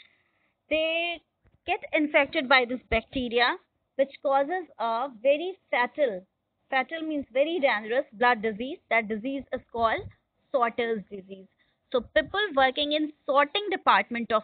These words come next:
wool, they get infected by a bacterium which causes a fatal blood disease. That disease is called sorter's disease. Now, some uses of wool.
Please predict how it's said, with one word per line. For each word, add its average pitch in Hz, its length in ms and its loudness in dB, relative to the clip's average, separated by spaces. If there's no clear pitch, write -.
wool, 226 220 -6
they 240 140 0
get 285 220 -4
infected 269 540 -4
by 240 140 2
a 233 140 -2
bacterium 262 680 -2
which 240 160 -12
causes 262 340 -4
a 311 100 -4
fatal 294 420 0
blood 240 220 -4
disease. 254 440 -10
That 208 160 -4
disease 226 340 -10
is 226 80 -8
called 226 260 -2
sorter's 254 460 0
disease. 190 380 -10
Now, 262 380 0
some 254 240 -2
uses 269 360 -2
of 294 180 2
wool. 277 240 -8